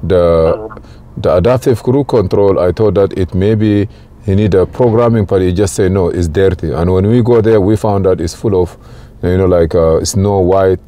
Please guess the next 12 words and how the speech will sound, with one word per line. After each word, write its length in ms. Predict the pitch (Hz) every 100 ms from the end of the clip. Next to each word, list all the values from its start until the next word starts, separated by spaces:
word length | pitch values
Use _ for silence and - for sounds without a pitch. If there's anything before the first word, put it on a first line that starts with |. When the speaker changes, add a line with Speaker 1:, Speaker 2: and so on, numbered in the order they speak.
| -
Speaker 1:
Maybe 280 | 85 92 95
he 100 | 87
covered 460 | - 107 95 92 82
the, 240 | 82 76
the, 180 | 73 78 73
the 60 | 78
seeing. 380 | - 107 87 78 - -
I 120 | -
just 220 | 90 104 -
clean 240 | 98 98
it 120 | 87
now. 260 | 78 78 73